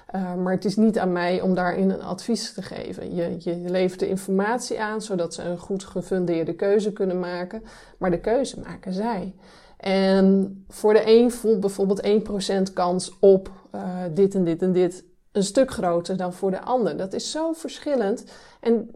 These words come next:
ja, die ruimte moet er ook gewoon zijn. En die moet er ook gewoon blijven.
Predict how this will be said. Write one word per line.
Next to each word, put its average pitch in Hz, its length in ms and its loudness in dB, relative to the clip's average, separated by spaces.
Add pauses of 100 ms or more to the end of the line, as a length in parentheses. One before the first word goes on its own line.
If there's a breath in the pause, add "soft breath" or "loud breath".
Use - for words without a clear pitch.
ja, 175 220 0
die 220 180 4
ruimte 269 360 2
moet 233 160 0
er 196 220 -6
ook 202 120 -6
gewoon 180 380 -6
zijn. 196 380 -2
En 175 100 -4
die 190 100 0
moet 226 160 0
er 180 140 -6
ook 180 120 -6
gewoon 170 320 -6
blijven. 208 420 0